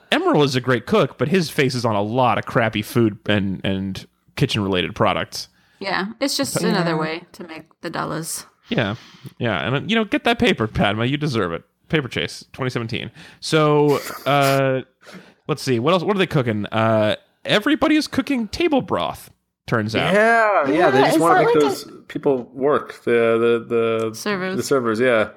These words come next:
Speaker 1: Yeah, every single person. If had, what was your experience like on Top Chef, uh, Charleston? Well, I had to pour some broth.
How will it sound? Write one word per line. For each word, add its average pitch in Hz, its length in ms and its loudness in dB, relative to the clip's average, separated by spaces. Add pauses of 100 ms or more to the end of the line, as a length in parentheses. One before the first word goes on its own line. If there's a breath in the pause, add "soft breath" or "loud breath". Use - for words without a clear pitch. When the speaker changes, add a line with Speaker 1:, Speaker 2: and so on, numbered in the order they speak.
(300 soft breath)
Speaker 1:
Yeah, 190 340 0
every 165 380 0
single 190 380 0
person. 185 360 -2
If 131 280 -2
had, 151 300 0
what 175 160 2
was 226 120 0
your 240 80 2
experience 285 380 -2
like 123 180 0
on 113 100 -2
Top 143 240 0
Chef, 143 420 0
uh, 113 280 2
Charleston? 175 600 0 (120)
Well, 190 300 0
I 196 60 2
had 226 120 0
to 269 80 0
pour 262 340 -2
some 175 320 -2
broth. 170 600 0